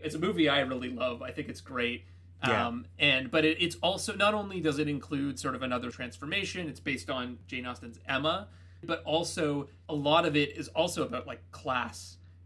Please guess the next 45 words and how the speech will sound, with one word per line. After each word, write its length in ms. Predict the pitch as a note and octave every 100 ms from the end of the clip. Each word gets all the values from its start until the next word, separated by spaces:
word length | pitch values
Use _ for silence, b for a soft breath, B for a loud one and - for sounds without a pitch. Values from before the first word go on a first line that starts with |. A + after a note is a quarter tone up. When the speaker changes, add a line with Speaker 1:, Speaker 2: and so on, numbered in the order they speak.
| -
Speaker 1:
and, 280 | C#3 B2 B2
Speaker 2:
Yes. 160 | A#2 -
Speaker 1:
and 260 | C3+ B2 A#2+
sort 260 | - B2+
of, 180 | B2 -
like, 260 | B2+ A#2 -
how 160 | F3+
people 280 | E3 D3+ D3
talk 580 | - G#3+ G#3+ G#3+ - D#3+
and 280 | C3+ C3 - b -
how 100 | D3+
people 240 | D#3 -
carry 320 | - F#3 F#3 E3+
themselves 500 | D#3+ - D#3+ D#3 C3
and 100 | B2
who 140 | F3
passes 520 | - E3 D3+ D3+ D3+ -
for 160 | C#3
what 320 | B2 C#3 C#3 -
and 100 | C3+
all 240 | C#3 C#3
of 80 | C3
that 280 | C3 C3 -
kind 140 | C#3+
of 60 | -
stuff. 320 | - D#3+ - b b b b b
And 140 | D#3+ D3+
it 80 | D3
also 240 | C3+ D3
has 200 | C3 A#2+
a 60 | A#2+
really 220 | B2 B2
strong 360 | - C3 B2 B2
satirical 600 | - - B2 B2 A#2+ A2+
edge 300 | B2+ B2 -
to 120 | -
it. 140 | - -
So 220 | B2+ C3
I 80 | C3
think 280 | F#3 E3 - b b b -
that 220 | F#3+ G3
one 100 | G#3 F#3
definitely, 540 | E3+ F3+ E3 D#3+ D3
you 380 | C#3 C3+ B2+ D#3
know, 300 | B2+ B2